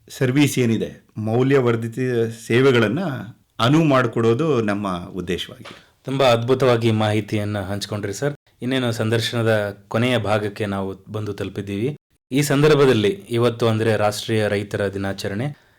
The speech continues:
Speaker 2: ಈ ಪ್ರಯುಕ್ತ ನಮ್ಮ ರೈತ ಸಮುದಾಯಕ್ಕೆ ನೀವು ಏನು ಸಂದೇಶ ಕೊಡ್ಲಿಕ್ಕೆ ಇಷ್ಟಪಡ್ತೀರಾ ಸರ್?
Speaker 1: ಎಸ್ ಬಿ ಐ ಪ್ರತಿ ಋತುವಿನಲ್ಲಿ, ಪ್ರತಿ ಹೊಲ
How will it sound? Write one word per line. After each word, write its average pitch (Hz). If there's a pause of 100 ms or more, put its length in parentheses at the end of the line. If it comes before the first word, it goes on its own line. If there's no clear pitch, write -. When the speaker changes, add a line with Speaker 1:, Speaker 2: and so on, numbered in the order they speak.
(140)
Speaker 2:
ಈ 127
ಪ್ರಯುಕ್ತ 135
ನಮ್ಮ 127 (440)
ರೈತ 139
ಸಮುದಾಯಕ್ಕೆ 123
ನೀವು 107
ಏನು 120
ಸಂದೇಶ 107
ಕೊಡ್ಲಿಕ್ಕೆ 101
ಇಷ್ಟಪಡ್ತೀರಾ 90
ಸರ್? - (380)
Speaker 1:
ಎಸ್ 120
ಬಿ 156
ಐ 156 (360)
ಪ್ರತಿ 139
ಋತುವಿನಲ್ಲಿ, 143 (240)
ಪ್ರತಿ 135
ಹೊಲ 131